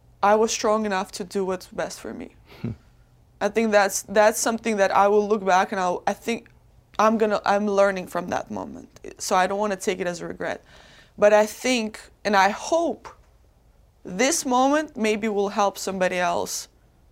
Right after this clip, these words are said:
Speaker 1: not to be in the same situation as I was. And
Speaker 2: Right.
Speaker 1: that's power in it.
Speaker 2: Let's say, let's Google your name right now. And, uh, what comes up is, is like,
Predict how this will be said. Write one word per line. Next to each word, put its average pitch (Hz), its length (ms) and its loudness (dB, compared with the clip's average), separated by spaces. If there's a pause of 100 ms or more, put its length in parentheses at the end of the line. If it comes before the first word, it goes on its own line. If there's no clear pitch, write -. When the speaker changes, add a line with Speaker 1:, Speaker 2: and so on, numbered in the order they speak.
(200)
Speaker 1:
not 190 320 2
to 202 120 -8
be 185 100 -6
in 185 80 -8
the 185 80 -6
same 202 240 -8
situation 196 560 -6
as - 140 -8
I - 100 -6
was. - 280 -10
And 202 120 0
Speaker 2:
Right. 202 60 0
Speaker 1:
that's 202 240 4
power 185 320 0
in - 140 -8
it. - 160 -14 (420)
Speaker 2:
Let's 104 100 -6
say, 107 240 2
let's 101 140 -2
Google 113 280 0
your 113 140 2
name 107 240 2
right 107 260 0
now. 104 500 0 (640)
And, 107 480 2
uh, 107 180 4
what 107 180 2
comes 113 340 2
up 113 260 4
is, 107 540 2 (640)
is 104 200 0
like, 107 520 2